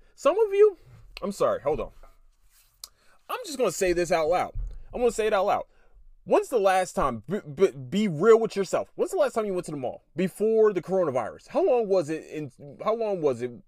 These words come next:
since you've been to the mall? How long has it been since you've been to a fucking movie theater? How long has it been since you've been out to the park to run?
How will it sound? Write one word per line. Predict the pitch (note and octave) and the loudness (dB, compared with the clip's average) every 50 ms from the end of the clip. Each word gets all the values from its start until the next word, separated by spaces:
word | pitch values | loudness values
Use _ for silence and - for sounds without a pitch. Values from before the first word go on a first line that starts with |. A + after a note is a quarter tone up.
| _ - | _ -16
since | - E3+ D#3 C3+ - | -12 -12 -10 -10 -8
you've | D3 C3+ | -6 -6
been | D3+ C#3+ | -6 -6
to | B2 - C3+ | -6 -10 -10
the | A#2+ | -8
mall? | A2+ G#2+ E2+ - - _ _ _ _ _ _ _ _ _ _ _ _ _ _ _ _ _ _ _ _ _ _ _ | -8 -10 -10 -12 -16 _ _ _ _ _ _ _ _ _ _ _ _ _ _ _ _ _ _ _ _ _ _ _
How | - B3+ C#4 | 0 2 2
long | C4 B3+ B3+ A#3+ | 4 4 2 4
has | G3 F3+ F3 E3+ D#3+ | 2 0 0 -2 -4
it | D3 | -4
been | C3+ D#3 D3 C#3+ | -2 -2 -2 -2
since | C3 D3+ C#3 A#2+ | -6 -10 -12 -12
you've | A#2+ A2 | -10 -10
been | D3+ D3+ C3+ | -10 -10 -6
to | - C#3 | -6 -8
a | A2 | -6
fucking | - C#3 C3 - B2 | -6 -10 -10 -8 -8
movie | A2+ A#2 A2 F#2+ F#2 | -8 -8 -8 -10 -12
theater? | F2 - A#1 G#1+ - - - _ _ _ _ _ _ _ _ _ _ _ _ _ _ _ _ _ _ _ _ _ _ _ _ _ _ _ _ _ _ _ _ _ _ _ _ _ _ _ _ _ _ _ _ _ _ _ _ _ _ _ _ - | -16 -16 -18 -18 -18 -20 -20 _ _ _ _ _ _ _ _ _ _ _ _ _ _ _ _ _ _ _ _ _ _ _ _ _ _ _ _ _ _ _ _ _ _ _ _ _ _ _ _ _ _ _ _ _ _ _ _ _ _ _ _ -4
How | G#3 A#3 | -2 -2
long | A#3+ A#3+ A3+ | 0 0 0
has | G#3 G3 | 0 0
it | G3+ E3+ | -2 -2
been | D#3 G#3+ G3+ F#3+ F3+ E3+ | -2 -4 -4 -4 -6 -8
since | - - F3+ D#3 - - | -10 -10 -12 -10 -10 -10
you've | E3+ E3+ D#3 C#3+ C3 A2+ - | -10 -10 -10 -10 -12 -12 -6
been | - E3+ E3 | -4 -4 -2
out | D#3+ D3 C#3+ C#3+ C3+ - _ _ _ - | -2 -2 -2 -4 -4 -4 _ _ _ -12
to | - F3 | -8 -8
the | C#3+ A2+ | -6 -6
park | - - D#3 C#3 B2 - | -4 -4 -4 -4 -4 -8
to | - - A#2 | -12 -14 -10
run? | G2 G#2+ A2+ G#2+ D#2 E2 G2+ | -8 -8 -8 -8 -10 -14 -20